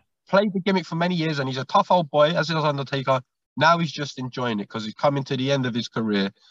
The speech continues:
So now you can be yourself and do your thing. Glory be to God. He's a magnificent man. But anyway, the Rumble, like I said, watch the wrestling. I watched the Rumble,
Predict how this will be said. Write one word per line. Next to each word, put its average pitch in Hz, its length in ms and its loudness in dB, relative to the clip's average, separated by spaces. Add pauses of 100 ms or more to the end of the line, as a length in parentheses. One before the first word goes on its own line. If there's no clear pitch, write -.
(220)
So 131 160 0
now 180 500 6
you 127 160 -6
can 120 240 -6
be 190 100 2
yourself 160 520 0
and 117 120 -8
do 139 100 -4
your 131 160 0
thing. 104 340 -6
Glory 131 300 0
be 117 200 -2
to 113 140 -6
God. 98 240 -4
He's 107 160 0
a 117 40 -2
magnificent 113 500 0
man. 98 100 -2 (560)
But 180 140 6
anyway, 190 280 4 (1000)
the 165 100 4
Rumble, 180 540 4 (120)
like 147 80 -2
I - 20 0
said, 156 160 -4
watch 185 180 -2
the 175 60 -4
wrestling. 139 400 -2
I 143 60 2
watched 196 220 0
the 175 60 -4
Rumble, 147 360 2